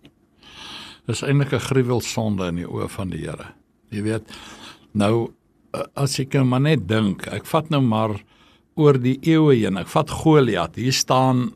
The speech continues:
Speaker 2: Dawid voor hom. Nou, ek gaan nie dit lees nie, een Samuel sewentien vanaf vers eenenveertig tot sewenveertig. Jy weet, wat dink jy is jy? Jy weet, amper sê ek nou 'n snaakse woord, maar wie dink jy is jy?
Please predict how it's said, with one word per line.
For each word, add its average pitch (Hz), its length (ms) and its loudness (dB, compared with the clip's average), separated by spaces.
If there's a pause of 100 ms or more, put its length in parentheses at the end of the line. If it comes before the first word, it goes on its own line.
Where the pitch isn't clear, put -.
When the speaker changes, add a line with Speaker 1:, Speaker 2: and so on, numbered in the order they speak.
(460)
Speaker 2:
Dawid 120 640 0
voor 110 260 -2
hom. 87 260 -6 (320)
Nou, 117 160 -2
ek 135 120 -2
gaan 151 160 0
nie 156 160 2
dit 113 280 -2
lees 107 500 0
nie, 113 300 0
een 170 180 2
Samuel 135 480 2
sewentien 131 680 0
vanaf 123 340 -2
vers 113 280 -4
eenenveertig 123 640 -4
tot 107 200 -8
sewenveertig. 110 760 -6 (680)
Jy 151 120 -4
weet, 196 340 -2
wat 180 200 0 (220)
dink 160 320 -2
jy 127 320 0
is 139 180 -4
jy? 120 120 -4
Jy 101 120 -6
weet, 123 160 -8
amper 135 220 -2
sê - 200 -8
ek 120 100 -6
nou 120 120 -2
'n 120 40 -4
snaakse 120 500 -4
woord, 95 240 -8 (460)
maar 123 360 -4
wie 160 160 0
dink 196 280 2
jy 175 140 4
is 117 120 0
jy? 104 440 -2